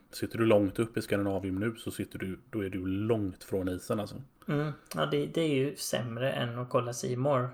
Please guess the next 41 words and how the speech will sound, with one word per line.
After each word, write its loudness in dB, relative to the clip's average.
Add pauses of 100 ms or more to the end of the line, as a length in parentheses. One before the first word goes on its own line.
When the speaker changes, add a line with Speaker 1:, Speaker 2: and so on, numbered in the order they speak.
Speaker 2:
det 0
är 0
det -4
ju. -6 (640)
Speaker 1:
Ja, 4 (100)
ja, 2
men 4
precis. -6 (220)
Så 2
där 8
skulle 2
du 4
ju 6
verkligen 6
vilja 2
ha 2
liksom -10 (140)
brantare 0
läktare -4
eller 0
liksom -6
två 0
etage 0
eller 0
någonting. 0
Speaker 2:
Mm. 2 (340)
Ja. -2 (160)
Ja, 2
men 2
Speaker 1:
Eh, -4
Speaker 2:
precis. -2
Speaker 1:
för 0
du 2
kommer 10
Speaker 2:
Båda 8
Speaker 1:
väldigt, 6
Speaker 2:
och. 6
Speaker 1:
väldigt 0
långt -6
ifrån. -8 (340)
Speaker 2:
Ja. 0